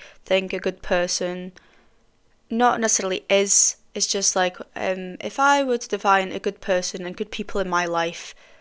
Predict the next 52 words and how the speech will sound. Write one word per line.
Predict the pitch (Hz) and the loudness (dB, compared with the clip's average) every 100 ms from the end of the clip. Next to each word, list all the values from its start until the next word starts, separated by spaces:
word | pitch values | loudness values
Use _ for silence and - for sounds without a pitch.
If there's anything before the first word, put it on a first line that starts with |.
| _ _ - | _ _ 2
what | 202 | 2
would | 196 190 | 4 2
I | 180 | 0
list? | 175 175 - - - _ - | 0 -4 -6 -10 -12 _ 0
I | |
would | 196 208 | 2 2
list | 233 - | 0 -2
that | - | -2
they | 220 214 | 2 2
make | 214 277 294 269 | 2 0 0 -2
me | 262 | -2
feel | - 247 233 | 0 -2 -2
happy | 190 - - 175 185 - - - - | -6 -8 -6 -6 -10 -20 -20 -6 0
and | 202 196 | 0 4
they | 196 | 4
are | 190 | 6
there | 208 | 4
to | 196 - | 2 -2
support | - - 196 190 - | -6 0 4 4 2
me | 185 175 | -4 -4
at | 175 190 | -4 -2
all | 180 | -2
times | - 180 175 170 | -2 -4 -4 -6
when | 175 | -8
I | |
need | 175 180 180 | -8 -8 -8
it. | 180 - - - - - _ _ - | -8 -8 -10 -10 -20 -20 _ _ -2
Um, | 180 170 175 185 _ _ | 0 -2 -6 -14 _ _
I | 240 | 2
know | 269 285 | 4 2
it's | 247 | 2
hard | - 214 220 | 4 4 4
to | 214 | 0
support | 196 - 180 170 | -6 -2 -2 -2
your | - | -4
friends | - 180 175 - | -2 -2 -2 -6
sometimes, | 180 175 180 175 - | -6 -4 -2 -2 -4
especially | 196 - 240 - | -4 -2 -2 -2
when | 226 220 | -2 0
you're | 202 | 0
busy, | 190 185 185 | 2 0 0
but | 175 - | 0 -2
I | - | -2
feel | - | -4
like | 233 | -6
it's | 247 240 | -6 -8
important | 214 - 208 202 185 180 - - - | -10 0 2 4 2 -4 -12 -20 -6
to | - | -4
check | 208 190 | -2 -2
up | 196 - | -2 -2
on | 185 | -8
people. | 190 180 - 180 202 | -8 -8 -4 -4 -4